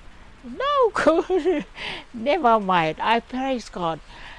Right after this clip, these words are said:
Actually, I would say this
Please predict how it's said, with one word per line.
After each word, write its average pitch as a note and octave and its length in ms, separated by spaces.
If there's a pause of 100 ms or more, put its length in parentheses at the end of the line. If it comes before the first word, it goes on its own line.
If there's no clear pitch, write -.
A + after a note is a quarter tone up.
(220)
Actually, B3+ 680
I A3+ 220
would A3 300
say A3+ 540 (120)
this G#3+ 240